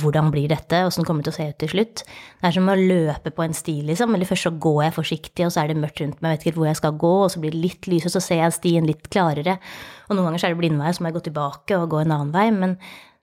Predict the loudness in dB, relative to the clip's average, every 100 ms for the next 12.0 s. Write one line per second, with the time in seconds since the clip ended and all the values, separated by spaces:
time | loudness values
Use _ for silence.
0 | _ 0 2 4 0 -2 -4 -2 0 0
1 | 0 -2 -4 -4 -4 -6 -6 -4 -2 -2
2 | 0 0 0 0 2 4 4 4 4 0
3 | -4 -4 -4 _ _ -6 -2 -2 -2 -4
4 | -4 -6 -8 -12 -10 -4 0 0 0 -2
5 | -2 -2 -2 -2 -4 -6 -6 0 2 2
6 | 2 2 2 -2 -2 0 0 0 -2 -4
7 | -6 -8 -6 -2 -2 -2 -2 -2 -2 -4
8 | -6 -18 -18 -6 -2 2 2 2 2 4
9 | 2 2 2 -2 -6 -20 -20 _ -2 2
10 | 2 0 -4 -6 -6 -6 -4 -2 -2 0
11 | 2 2 2 0 -2 -2 -2 _ 0 0